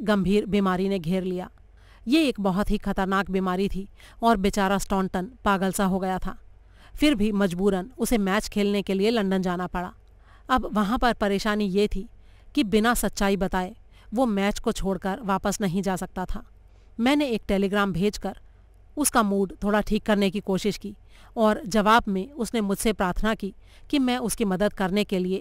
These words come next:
अपनी पूरी कोशिश लगा दूं। ये वही टेलीग्राम था जिसे आपने किसी और ही तरीके से समझा था।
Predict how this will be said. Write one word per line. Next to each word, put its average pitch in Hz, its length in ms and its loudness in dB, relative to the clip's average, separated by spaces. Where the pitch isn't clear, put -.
अपनी 220 220 -2
पूरी 202 280 0
कोशिश 190 380 -4
लगा 180 240 -4
दूं। 180 120 -12
ये 269 140 4
वही 208 260 2
टेलीग्राम 196 500 2
था 185 220 -4
जिसे 247 300 4
आपने 196 480 0
किसी 233 240 2
और 208 260 4
ही 190 140 4
तरीके 196 400 2
से 214 120 -2
समझा 185 360 -2
था। 180 180 -8